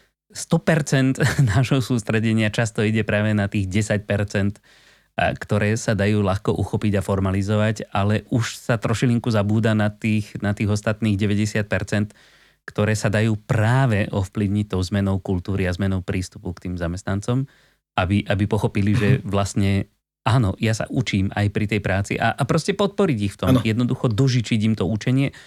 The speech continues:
Speaker 1: a dožičiť im aj ten pocit z toho vlastného rozvoja, a na základe proste tejto práce. Takže super. No vravím, zase, kiež by takto fungovalo viac firiem, no.
Speaker 2: Super, že si to vy-, vypichol, ale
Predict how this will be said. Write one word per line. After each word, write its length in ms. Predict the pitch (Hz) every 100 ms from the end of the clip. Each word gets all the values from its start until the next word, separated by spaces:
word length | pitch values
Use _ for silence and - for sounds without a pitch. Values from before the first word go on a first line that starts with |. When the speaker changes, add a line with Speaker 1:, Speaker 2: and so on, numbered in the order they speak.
| -
Speaker 1:
a 100 | _
dožičiť 420 | 107 123 120 - 135
im 140 | 151
aj 120 | - 135
ten 140 | 151
pocit 560 | 139 151 170 - 139 -
z 80 |
toho 240 | - 117 110
vlastného 480 | 101 98 - 110 101
rozvoja, 560 | 101 98 101 107 117 127 - _ - _
a 280 | - 92 90
na 160 | 90 98
základe 540 | 95 92 98 92 98
proste 400 | 92 87 90 104
tejto 240 | 98 95 90
práce. 460 | - 98 107 - - _ _ _
Takže 240 | - 80
super. 400 | - - 87 98 -
No 160 | 110
vravím, 400 | 120 139 127 95
zase, 320 | 98 135 104 -
kiež 400 | - 139 147 -
by 220 | 107 120
takto 460 | - 113 - 113 110
fungovalo 540 | - 110 107 101 98
viac 240 | 92 92 92
firiem, 400 | - 101 90 87
no. 80 | -
Speaker 2:
Super, 320 | - 202 277
že 100 | 202
si 140 | 170
to 100 | 160
vy-, 220 | 127 139
vypichol, 560 | 143 170 175 - 143 120
ale 400 | 110 110 120